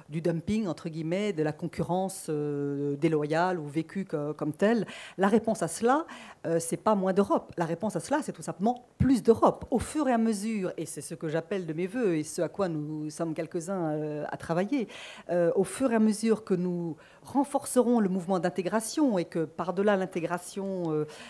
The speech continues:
euh, économique qui, encore une fois, euh, je le disais tout à l'heure, a franchi, euh, récemment quand même quelques caps tout à fait significatifs, on peut envisager d'avancer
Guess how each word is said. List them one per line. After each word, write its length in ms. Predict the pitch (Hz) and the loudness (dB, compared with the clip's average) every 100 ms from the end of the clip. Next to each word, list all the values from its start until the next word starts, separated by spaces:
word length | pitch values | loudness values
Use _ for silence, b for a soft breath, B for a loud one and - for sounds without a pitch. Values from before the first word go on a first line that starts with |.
| B - | B -6
euh, 140 | 143 - | -4 -4
économique 540 | 208 214 214 233 - | 2 4 4 2 0
qui, 180 | - 175 | -6 -4
encore 220 | 156 170 | -2 -2
une 100 | 165 | -4
fois, 380 | - 196 175 156 | -2 -2 0 0
euh, 480 | 147 143 143 127 147 | 0 -2 -4 -4 -4
je 140 | 151 | -4
le 100 | 151 | -6
disais 240 | 151 160 | -6 -8
tout 160 | 165 - | -6 -2
à 60 | 170 | 0
l'heure, 200 | 185 156 | 2 0
a 60 | |
franchi, 640 | 151 - 180 - 202 185 | -6 -6 -8 -8 -10 -6
euh, 240 | 156 151 156 | -4 -2 -2
récemment 360 | 165 175 175 | -4 -2 -2
quand 140 | 165 160 | -2 -2
même 140 | 165 | -4
quelques 580 | - 151 - 151 151 147 | -4 -8 -6 -8 -6 -6
caps 220 | - 170 - | -6 -6 -6
tout 120 | 165 | -6
à 80 | 156 | -6
fait 220 | - 165 | -2 -4
significatifs, 720 | - 160 - - 160 269 247 B B B | -2 -4 -4 -4 -2 -2 -4 B B B
on 120 | 240 226 | 0 0
peut 420 | - 262 233 180 B B _ | 2 4 4 2 B B _
envisager 580 | 208 202 208 208 190 208 | 0 2 2 2 2 2
d'avancer 680 | 165 170 170 - 208 160 | 2 0 -4 -2 -2 -2